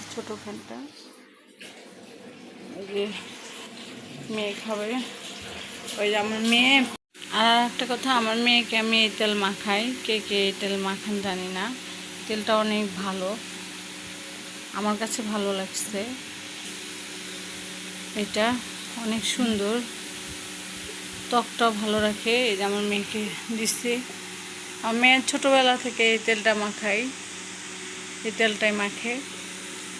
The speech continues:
এটা হচ্ছে বডির, আর এটা হচ্ছে হেয়ারের।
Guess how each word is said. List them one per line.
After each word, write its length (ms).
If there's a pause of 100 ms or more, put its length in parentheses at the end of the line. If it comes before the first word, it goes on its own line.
(680)
এটা 220
হচ্ছে 300
বডির, 520 (1200)
আর 300 (220)
এটা 260
হচ্ছে 380 (360)
হেয়ারের। 440